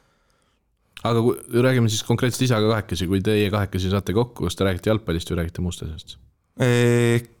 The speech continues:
Speaker 2: ma arvan, et kunagi rääkisime jalgpallist rohkem kui praegult, et, eh, nüüd on, eh, ka, ütleme, lapselapsed ja muud asjad, millest rääkida, et, eh, ma ütleks, et see protsentuaalne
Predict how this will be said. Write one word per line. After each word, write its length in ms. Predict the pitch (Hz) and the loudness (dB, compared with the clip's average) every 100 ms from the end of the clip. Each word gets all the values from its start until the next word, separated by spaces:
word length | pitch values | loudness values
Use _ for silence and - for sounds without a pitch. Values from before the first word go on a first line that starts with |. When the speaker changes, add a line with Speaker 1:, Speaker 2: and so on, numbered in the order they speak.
| - | -2
Speaker 2:
ma 220 | 143 147 | 0 2
arvan, 180 | 127 123 | 2 0
et 140 | 117 | 0
kunagi 240 | 156 139 120 | 0 2 2
rääkisime 380 | 120 117 120 123 | 0 0 0 0
jalgpallist 380 | 131 113 110 139 | 0 -2 0 -2
rohkem 240 | 139 107 | -2 0
kui 120 | 104 107 | 0 2
praegult, 400 | 117 95 - 90 | 0 0 0 -2
et, 300 | 87 - 107 | -4 -4 -2
eh, 540 | 104 110 - 104 110 | 0 2 0 0 0
nüüd 220 | 110 110 107 | 2 2 2
on, 140 | 107 107 | 4 4
eh, 300 | 107 104 104 101 - - | 4 2 0 -4 -12 -4
ka, 260 | 107 104 | -2 0
ütleme, 320 | 110 113 110 | 0 0 0
lapselapsed 580 | 117 120 110 107 - 107 | 0 0 0 0 0 0
ja 140 | 110 107 | 2 2
muud 220 | 117 107 | 2 2
asjad, 160 | 101 98 | 0 2
millest 320 | 101 98 - | 2 0 -2
rääkida, 480 | 104 101 - - - | -2 -2 -4 -4 -6
et, 320 | - _ - | -8 _ -4
eh, 560 | 50 50 50 - - - - _ - | -2 -2 -4 -6 -8 -10 -16 _ -4
ma 100 | 123 | -2
ütleks, 240 | 123 113 - | 0 -2 -2
et 140 | 107 | -2
see 240 | 120 110 110 - | 0 2 2 -2
protsentuaalne 1200 | 120 113 104 - 131 117 104 104 113 - 107 104 | -4 -2 -4 0 0 2 2 2 2 2 2 2